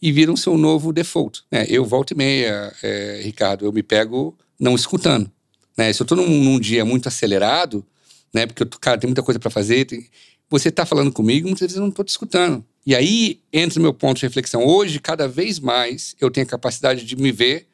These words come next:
na situação. Aí eu paro. Opa, deixa eu tomar uma água, deixa eu ali, vou no banheiro, volto. E aí eu me reconecto com a pessoa. Então, é isso. É, é consistentemente querer mudar.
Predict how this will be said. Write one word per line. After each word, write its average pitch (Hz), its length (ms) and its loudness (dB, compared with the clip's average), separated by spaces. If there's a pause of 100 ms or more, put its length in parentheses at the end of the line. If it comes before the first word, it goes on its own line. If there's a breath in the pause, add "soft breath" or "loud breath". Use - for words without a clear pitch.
(100)
na 143 80 -2
situação. 135 480 -2 (840)
Aí 107 120 2
eu 131 80 4
paro. 110 340 2 (460)
Opa, 104 340 -4 (100)
deixa - 120 -14
eu - 40 -16
tomar 175 160 2
uma 127 140 2
água, 123 640 0 (340)
deixa - 180 -2
eu 123 40 4
ali, 139 140 2
vou 135 200 0
no 147 80 0
banheiro, 123 320 2
volto. 123 480 2 (260 soft breath)
E 123 40 0
aí 123 120 2
eu 143 80 2
me 156 120 2
reconecto 131 500 0
com - 80 -4
a - 40 -8
pessoa. 104 360 -8 (200)
Então, 151 280 0
é 185 120 0
isso. 127 380 0
É, 120 120 -2
é 127 400 -6
consistentemente 165 1400 0 (520)
querer 143 320 4
mudar. 160 440 0